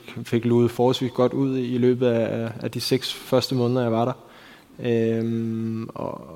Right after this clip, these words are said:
og de spillere, der er så blevet hentet ind, øh, stor kredit, øh, til, til, til P C og, og dem, der nu er med ind over det, for det har været nogle,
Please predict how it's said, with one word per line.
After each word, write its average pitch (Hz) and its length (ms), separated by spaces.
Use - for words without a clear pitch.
og - 160
de 123 80
spillere, 127 320
der 120 60
er 107 40
så 123 120
blevet 117 200
hentet 117 220
ind, 131 260
øh, 123 220
stor 123 200
kredit, 123 360
øh, 120 240
til, 117 240
til, 113 500
til 120 140
P - 100
C 127 420
og, 117 140
og 120 120
dem, 120 140
der 120 80
nu 120 160
er 123 40
med 120 140
ind 120 100
over 120 140
det, 120 200
for - 120
det 120 200
har 120 80
været 117 180
nogle, 117 360